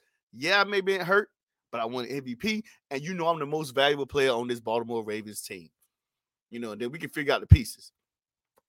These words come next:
Some quarterbacks want that money. Some quarterbacks want an overall team.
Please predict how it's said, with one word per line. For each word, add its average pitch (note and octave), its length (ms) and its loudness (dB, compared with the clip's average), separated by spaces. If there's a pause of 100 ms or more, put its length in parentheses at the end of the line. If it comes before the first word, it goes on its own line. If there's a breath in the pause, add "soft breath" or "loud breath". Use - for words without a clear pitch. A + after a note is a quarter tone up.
(420)
Some B3 220 8
quarterbacks A#3 400 8
want A#3 160 0
that A#3 140 12
money. C4 340 6 (460)
Some G#3 240 2
quarterbacks G3+ 400 6
want F#3 160 0
an - 80 -2
overall D#3 440 2
team. F2+ 300 -8